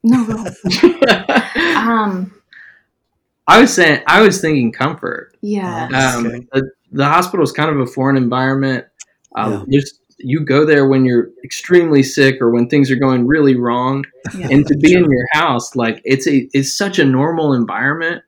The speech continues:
Speaker 2: for you that, um, I just didn't feel any angst at all about that part of it.
Speaker 1: Yes, much less stressful.
Speaker 3: Ah.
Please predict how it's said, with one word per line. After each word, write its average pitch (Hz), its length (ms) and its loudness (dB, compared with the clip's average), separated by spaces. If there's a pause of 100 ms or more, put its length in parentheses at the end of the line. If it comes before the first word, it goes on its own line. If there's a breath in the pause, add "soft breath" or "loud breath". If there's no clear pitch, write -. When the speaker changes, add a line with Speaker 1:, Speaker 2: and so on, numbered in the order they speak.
Speaker 2:
for 170 240 -2
you 196 400 -2 (360 soft breath)
that, 120 440 -2 (200)
um, 107 460 -8
I 131 120 -4
just 139 240 -8
didn't 135 280 0
feel 127 360 0
any 123 340 0
angst 127 360 -4
at 127 100 -2
all 120 460 -2 (160)
about 117 480 -4 (140)
that 120 300 -4 (120)
part 113 200 -6
of 139 120 -8
it. - 220 -6 (360)
Speaker 1:
Yes, 180 320 -8
much 180 260 -10
less 165 180 -14
stressful. - 580 -14 (760)
Speaker 3:
Ah. 101 320 -20